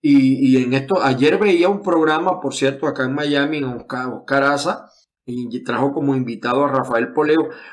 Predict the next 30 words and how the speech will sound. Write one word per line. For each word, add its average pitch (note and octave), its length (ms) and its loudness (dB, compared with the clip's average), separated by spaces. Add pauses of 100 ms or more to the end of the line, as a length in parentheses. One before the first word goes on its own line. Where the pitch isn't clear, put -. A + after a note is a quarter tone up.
(120)
Oye, A#2 560 2
eh, A#2 60 -6
Rafael A2 480 -4
Poleo E3+ 300 4
no F#3 180 2
lo G3 100 2
entiendo, E3 380 0
porque B2+ 260 -6
Rafael A#2+ 480 -2
Poleo G#3 240 2
dice B3 260 0
que F#3 120 2
no F3 140 4
se A#3 160 0
trata G#3 360 2
de G#3 160 4
dinero, C#3 340 2 (260)
que A3 120 4
fue G#3+ 160 2
un C4 100 4
error B3 320 4
adminis-, G#3+ 420 2
que, F3+ 200 0
que F3 120 -2
son G#3+ 200 0
fallas B3 360 4
administrativas. D#3+ 840 2
Por F2+ 240 -12
Dios, G#2 240 -4
Rafael, A2+ 600 -4